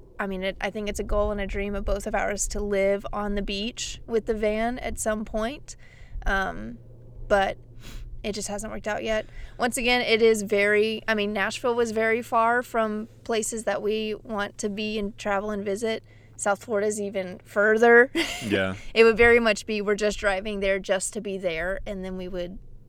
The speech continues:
Speaker 1: leave just to be, like, thirty plus hours away from there, you know?
Speaker 2: That's the problem. We get there, and then we're, we feel, we would feel very far detached from anywhere else we needed to be, like, next, or,
Speaker 1: Yeah.
Speaker 2: like, anywhere we wanted to be,
Speaker 1: Wanted to
Speaker 2: like
Speaker 1: and needed to. You're right. Like, with jobs, like,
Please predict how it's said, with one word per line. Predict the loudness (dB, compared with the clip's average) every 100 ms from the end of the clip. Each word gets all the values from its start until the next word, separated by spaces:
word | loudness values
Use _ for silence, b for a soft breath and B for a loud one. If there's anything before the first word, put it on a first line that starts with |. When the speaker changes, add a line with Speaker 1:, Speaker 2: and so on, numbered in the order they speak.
| -18 -8
Speaker 1:
leave | -2 0 2 -2 -4 -10 -20 -12
just | -4 -2 -2 -6
to |
be, | -6 -6
like, | -6 -6 -8 -12 -18 b b b b b -4 4
thirty | 4 4 0 -4 -12 -18 -18 -20
plus | -2 0 2 2
hours | 2 2 2
away | 2 2 2
from | 0 -2
there, | 0 0
you | -2 0
know? | 0 0 -4 B -4
Speaker 2:
That's | -4 -2
the | -2
problem. | 2 2 0
We | -4
get | -2 -2 -2
there, | 0 0
and | 0
then | -2
we're, | -2 -4
we | -4 -8
feel, | -6 -6 -4 -6 -8 -12 -18 -20 -18
we | -12 -10
would | -10
feel | -10 -10
very | -10 -8 -4 -2 -2 -2 -4 -4 -8 -12
far | -18 -10 -6 -4 -4 -6
detached | -8 -12 -12 -10 -10 -8 -10 -10
from | -10 -10 -10
anywhere | -8 -8 -6 -6
else | -8 -10 -10
we | -10
needed | -8 -10 -10
to | -10
be, | -10 -10 -10
like, | -10 -10
next, | -8 -8 -8 -10 -12 -12 -4
or, |
Speaker 1:
Yeah. | 0 2 0
Speaker 2:
like, | -2
anywhere | -4 -2 -2
we | -4
wanted | -6 -6 -6 -8 -10
to | -8
be, | 2
Speaker 1:
Wanted | 2 4
to | 2
Speaker 2:
like | 2 2
Speaker 1:
and | 0
needed | -2 -4 -4
to. | -4
You're | -2
right. | -2
Like, | -2 -2
with | 0
jobs, | 2 2 2 -2 -2
like, | 0 -2